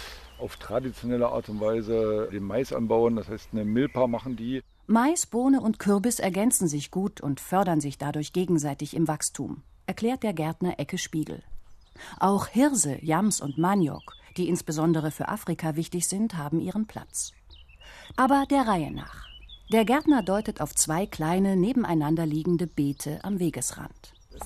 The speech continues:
Speaker 1: Sozusagen am Eingang hier, da ist das, äh, Flächenbuffet und wir zeigen hier den Leuten, wie viel Platz braucht denn ein Gericht, um angebaut zu werden.
Speaker 2: Zum Beispiel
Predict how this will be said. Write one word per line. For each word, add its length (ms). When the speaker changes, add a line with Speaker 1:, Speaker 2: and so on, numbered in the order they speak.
Speaker 1:
Sozusagen 320
am 120
Eingang 480
hier, 420
da 120
ist 180
das, 260
äh, 240
Flächenbuffet 920
und 520
wir 100
zeigen 260
hier 100
den 160
Leuten, 260
wie 80
viel 520
Platz 380
braucht 400
denn 100
ein 220
Gericht, 540
um 280
angebaut 440
zu 160
werden. 240
Speaker 2:
Zum 160
Beispiel 480